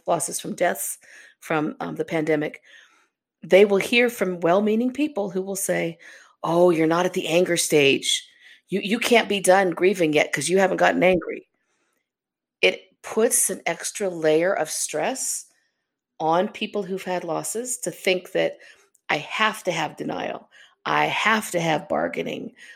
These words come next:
I have to do this and that and the other. And then I have to get to acceptance. When in fact, in my world of grief, which is how I do grief, it's solution focused. And that is,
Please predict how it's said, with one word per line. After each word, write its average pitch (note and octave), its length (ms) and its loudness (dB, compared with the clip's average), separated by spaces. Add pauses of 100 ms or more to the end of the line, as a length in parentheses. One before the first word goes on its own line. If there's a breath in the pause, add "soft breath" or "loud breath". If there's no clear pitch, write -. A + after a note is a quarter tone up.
(160 loud breath)
I D#3 160 0
have G3 460 -6
to E3+ 80 -12
do E3 180 -2
this E3+ 280 -2
and D#3+ 100 -8
that D#3+ 160 -6
and D#3+ 80 -8
the D#3+ 140 0
other. D#3+ 300 0 (240 loud breath)
And D#3 100 -4
then D#3 80 0
I D3+ 80 2
have G3+ 400 -2
to F#3+ 60 -8
get F3+ 260 0
to F3 100 -8
acceptance. - 800 -4 (720)
When F#3 180 4
in F3 140 2
fact, - 680 -2 (600)
in F3+ 200 -2
my F#3+ 220 4
world F#3+ 320 2
of E3+ 120 -6
grief, E3+ 480 -6 (960)
which - 220 -6
is F#3 180 -8
how G3 280 0
I F#3 120 6
do F3 160 0
grief, D#3 300 -4
it's - 120 -6
solution E3 400 -4
focused. - 520 -6 (480 loud breath)
And E3+ 180 2
that F#3 200 6
is, E3 360 0